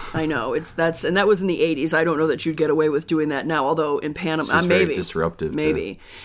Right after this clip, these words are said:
Speaker 1: Now, this,
Speaker 2: system.
Speaker 1: this information I got from the conversation dot com, and here's what, I f-, came upon this site.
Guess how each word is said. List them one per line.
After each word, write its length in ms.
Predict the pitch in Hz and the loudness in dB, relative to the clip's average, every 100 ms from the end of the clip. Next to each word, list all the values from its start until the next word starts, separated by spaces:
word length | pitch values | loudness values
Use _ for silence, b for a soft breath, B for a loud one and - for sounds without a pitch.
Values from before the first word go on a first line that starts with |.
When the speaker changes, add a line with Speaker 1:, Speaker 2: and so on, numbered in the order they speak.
| - | -2
Speaker 1:
Now, 120 | 170 | 2
this, 280 | 175 247 - | 4 4 2
Speaker 2:
system. 320 | - - - | 0 -2 -2
Speaker 1:
this 180 | 214 240 | 0 2
information 500 | 226 214 175 170 170 | 0 0 0 0 -2
I 60 | |
got 240 | 151 156 - | 0 0 0
from 220 | - 143 | -2 -4
the 80 | 143 | -4
conversation 760 | - 156 156 - 147 156 165 | -2 -2 0 0 2 0 0
dot 220 | 143 131 | -2 -4
com, 320 | - 151 165 - | -2 0 0 -2
and 100 | 165 | -2
here's 240 | 196 277 | 0 2
what, 300 | 302 185 165 | 2 2 2
I 140 | - 196 | 2 2
f-, 240 | - - | 0 -10
came 180 | - 208 | -2 -2
upon 360 | 175 190 190 | 0 0 2
this 180 | 165 139 | 2 2
site. 360 | - 165 135 | 2 2 -2